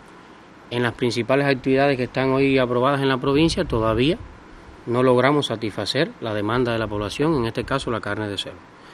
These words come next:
Ahora, ¿cómo es, qué caracteriza el mes de diciembre?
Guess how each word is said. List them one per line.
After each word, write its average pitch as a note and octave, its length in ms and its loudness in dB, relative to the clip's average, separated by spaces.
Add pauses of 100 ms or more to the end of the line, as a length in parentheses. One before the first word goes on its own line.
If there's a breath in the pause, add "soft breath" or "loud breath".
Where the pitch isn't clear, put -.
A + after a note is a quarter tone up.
(260 soft breath)
Ahora, B2 180 2
¿cómo E3+ 280 8
es, E3 80 6 (100)
qué E3+ 160 4
caracteriza D#3+ 640 4
el C3+ 60 4
mes D3 200 2
de C#3+ 80 4
diciembre? G#2+ 520 -2